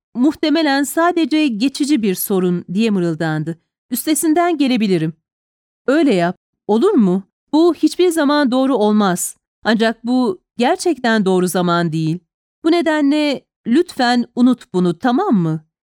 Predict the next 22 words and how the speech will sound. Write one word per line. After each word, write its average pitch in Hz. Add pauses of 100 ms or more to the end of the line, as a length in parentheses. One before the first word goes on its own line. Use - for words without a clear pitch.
(160)
Eve, 269 (320)
McNabb'in 220
anlamasını 226
diledi. 147 (340)
"Peabody'nin 311
kardeşi 240
mahkemelik 208
durumda. 165 (300)
Lanet 285 (120)
olası 233
şehrin 202
her 233
yanında 269
bombalar 226
var. 160 (240)
Bir 240
ceset 208
morgda 196
ve 233
diğeri 196
nehrin 233
dibinde. 160